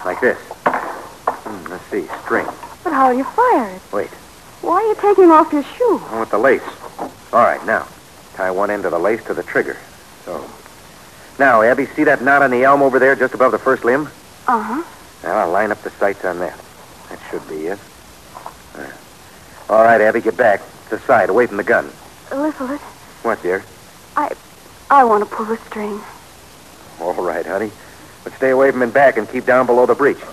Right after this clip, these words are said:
Speaker 1: Got it?
Speaker 2: I'm ready.
Speaker 1: Now, when I count three.
Speaker 2: Go, go ahead.
Speaker 1: One, two, three.
Speaker 2: Oh!
Speaker 1: What?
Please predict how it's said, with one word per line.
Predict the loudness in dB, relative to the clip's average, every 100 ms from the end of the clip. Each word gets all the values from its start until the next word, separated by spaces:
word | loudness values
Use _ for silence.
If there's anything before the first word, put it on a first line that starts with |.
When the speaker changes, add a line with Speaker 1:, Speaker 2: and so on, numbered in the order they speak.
| -20 -20 -20 -20 -20 -20 -2
Speaker 1:
Got | 0 0
it? | -2 -16 -20 -20 -20 -20 -20 -20 -20 -14
Speaker 2:
I'm | -4 -2
ready. | 0 0 -2 -8 -14 -16 -2
Speaker 1:
Now, | 0 2
when | 2
I | 2
count | 4 2 2
three. | 2 2 0 -10 -20 -20
Speaker 2:
Go, | -6 -6 -6 -14 -20 -20 -20 -20 -16
go | 0 4 6
ahead. | 4 2 0 -4 -12 -20 -20 -20 -20 -6
Speaker 1:
One, | 4 6 6 2 -4 -14 -20 -20 -20 -20 -20 -20 -20 -20
two, | 2 6 8 6 2 -10 -20 -20 -20 -20 -20 -12
three. | 2 2 2 -4 -18 0
Speaker 2:
Oh! | 4 4 6 8 8 6 -2 -10 -10
Speaker 1:
What? | -8 -8